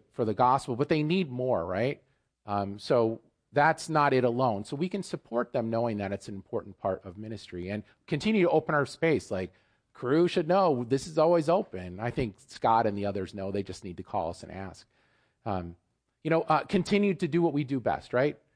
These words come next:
Who are we as a church? Um, interceding for the campus, doing prayer times. And even I thought about what if we open the campus up for another twenty-four seven prayer room? Uh, you know,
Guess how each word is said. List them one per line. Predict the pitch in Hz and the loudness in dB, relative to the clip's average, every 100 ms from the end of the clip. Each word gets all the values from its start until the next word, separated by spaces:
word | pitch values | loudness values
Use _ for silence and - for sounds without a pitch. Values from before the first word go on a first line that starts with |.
| _ _ | _ _
Who | 160 156 | 0 2
are | 135 | 2
we | 131 | 2
as | 127 113 | 2 0
a | |
church? | 98 117 101 - - - | -4 -4 -4 -6 -18 -8
Um, | 101 95 98 | -6 -6 -6
interceding | 127 127 139 - 123 113 98 85 95 - _ _ _ _ | -8 -6 -6 -6 -6 -6 -6 -10 -16 -20 _ _ _ _
for | 110 | -12
the | 101 | -12
campus, | - 117 - 85 71 - | -8 -8 -8 -12 -12 -12
doing | 117 117 110 | -8 -6 -6
prayer | - 117 117 110 - _ _ _ _ - | 0 2 4 2 -2 _ _ _ _ -6
times. | 123 101 98 92 - | -2 -2 -4 -10 -4
And | 135 | -2
even | 208 233 185 135 123 - | 2 4 4 2 -2 2
I | 135 | 2
thought | - 143 | 6 4
about | 135 127 120 | 6 4 4
what | 135 | 2
if | 170 151 | 0 -2
we | 151 139 - _ _ | -6 -6 -14 _ _
open | 127 123 147 | 0 0 0
the | 139 | -2
campus | 160 143 143 156 | -2 -2 0 0
up | 135 | 0
for | 143 | 0
another | 135 135 131 | 0 2 0
twenty-four | - 139 135 143 | -2 -4 -2 -4
seven | 127 139 131 117 | -2 -2 -4 -6
prayer | - 131 | 0 0
room? | 98 87 - 87 _ | 0 -6 -14 -20 _
Uh, | 90 92 87 _ _ _ _ _ _ | -10 -10 -12 _ _ _ _ _ _
you | 131 | -6
know, | 131 131 | -2 -2